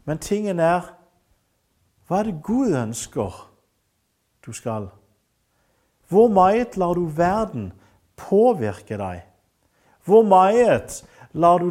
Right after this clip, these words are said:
denne verden infiltrere dine holdninger når det kommer til hvordan du lever ditt liv? Er det Guds ord som danner basisen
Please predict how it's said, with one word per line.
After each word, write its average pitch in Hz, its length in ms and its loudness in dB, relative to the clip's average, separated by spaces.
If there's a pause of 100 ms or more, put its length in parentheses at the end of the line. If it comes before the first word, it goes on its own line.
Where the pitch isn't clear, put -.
denne 185 320 0 (160)
verden 165 600 -2 (1400)
infiltrere 170 1160 -4 (1000)
dine 170 240 -4
holdninger 147 1000 -4 (580)
når 147 140 -2
det 147 100 -12
kommer 165 540 -2 (260)
til 147 160 -6
hvordan 147 460 -4
du 151 100 -6
lever 143 460 -4
ditt 127 140 -12
liv? 139 280 -6 (320)
Er 143 240 -2
det 139 140 -4
Guds - 340 -6
ord 226 560 0 (340)
som - 320 -6
danner 151 300 2
basisen 135 840 2